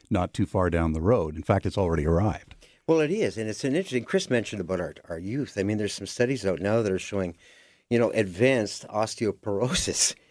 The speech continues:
Speaker 2: in children. And, and this is because of the fact that we live such sedentary lifestyles. Genetically, I mean, we've evolved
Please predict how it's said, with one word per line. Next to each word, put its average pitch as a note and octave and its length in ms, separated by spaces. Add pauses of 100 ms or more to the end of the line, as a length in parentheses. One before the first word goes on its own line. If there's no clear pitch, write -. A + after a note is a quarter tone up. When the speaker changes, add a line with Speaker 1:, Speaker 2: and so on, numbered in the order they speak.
(140)
Speaker 2:
in B2 140
children. F3+ 540
And, G2 260
and A#2+ 380
this C3+ 280
is E3 100
because D3+ 360
of A#2 80
the G#2 60
fact G2 300
that F2+ 100
we A2 140
live B2+ 200
such - 220
sedentary G2+ 480
lifestyles. G2+ 540 (600)
Genetically, C3 880
I G#2 40
mean, A2 180
we've A2 180
evolved G#2 640